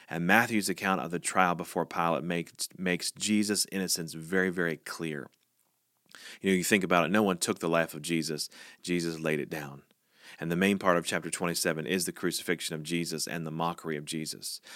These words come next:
The Romans reserved crucifixion for the worst criminals from the lowest classes of society.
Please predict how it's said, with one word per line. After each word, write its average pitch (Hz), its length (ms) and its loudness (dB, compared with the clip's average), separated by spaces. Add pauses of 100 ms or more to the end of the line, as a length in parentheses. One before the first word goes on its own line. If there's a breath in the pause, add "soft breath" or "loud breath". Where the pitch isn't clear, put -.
(120 loud breath)
The 92 80 -2
Romans 101 320 6
reserved 92 320 2
crucifixion 98 640 0
for 90 140 -8
the 85 100 -2
worst 98 320 2
criminals 90 400 0
from 85 160 -6
the 80 80 -4
lowest 92 340 2
classes 90 460 -2
of 87 100 -2
society. 85 640 -2